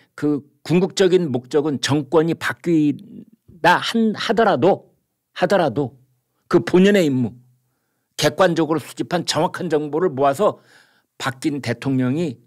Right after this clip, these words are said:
좌파건 우파건 관계없이 갖다가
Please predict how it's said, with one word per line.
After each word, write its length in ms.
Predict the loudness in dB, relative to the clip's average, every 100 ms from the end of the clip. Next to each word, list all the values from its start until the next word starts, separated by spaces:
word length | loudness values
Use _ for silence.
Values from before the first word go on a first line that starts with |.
| _
좌파건 960 | -14 -4 -4 -4 -8 -8 -6 -6 -8 -12
우파건 600 | -8 -8 -8 -10 -10 -12
관계없이 520 | -12 -10 -10 -10 -12 -12 _
갖다가 560 | -18 -14 -8 -6 -4